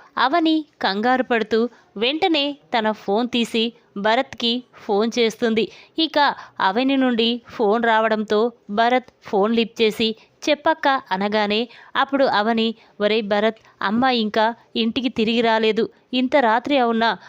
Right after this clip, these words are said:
అవుతున్నా తిరిగి రాకపోవడమేంట్రా, నాకేదో భయంగా ఉంది" అని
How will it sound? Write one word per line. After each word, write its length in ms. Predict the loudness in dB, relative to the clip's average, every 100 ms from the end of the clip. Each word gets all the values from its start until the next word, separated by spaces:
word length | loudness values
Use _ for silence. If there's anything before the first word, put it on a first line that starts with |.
| -10 -2
అవుతున్నా 460 | 0 0 0 0 -2 -4 _
తిరిగి 260 | -4 -2 0
రాకపోవడమేంట్రా, 960 | 0 0 -2 0 0 0 -2 0 0 -2 -4 _ -6
నాకేదో 560 | -4 -2 -2 0 0 -2 -2
భయంగా 440 | -2 0 0 0
ఉంది" 300 | 0 0 -2 -6 _ -6
అని 280 | -4 -2 -2